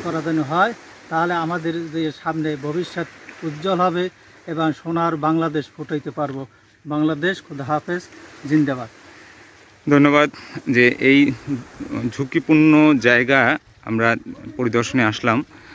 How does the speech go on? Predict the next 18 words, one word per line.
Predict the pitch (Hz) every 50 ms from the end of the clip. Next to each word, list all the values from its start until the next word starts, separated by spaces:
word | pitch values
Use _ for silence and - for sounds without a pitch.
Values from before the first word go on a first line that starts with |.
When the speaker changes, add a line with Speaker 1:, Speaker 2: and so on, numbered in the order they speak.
| - - -
Speaker 2:
আহ, | 110 107 - -
শুধু | - - - 165 175 185
একটু | 175 170 - - 175
আপনাদের | 156 - 170 165 151 165 143
দেখানোর | 113 - 127 - 160 170 175 165
জন্যই | 147 175 180 180 175 175
আজকে | 165 143 135 - - 160 151 147 143 143 - -
এই | 135 127 131 113
আসা। | - 113 - - 127 117
এবং | 113 117 113 117 120 123 - - - - - - - - -
আমার | - 117 117 120 123 123
খুব, | - - - 165 151
আহ, | - - - - - - - - - - - - - 117 117 113 110 107 - - - - -
প্রিয় | - 170 180 175 175
একটি | 165 - 180 151
জায়গা, | 120 135 131 135 139 147 139 127
যেমন | 120 131 127 127 131
আমি | 127 127 131 135 135 139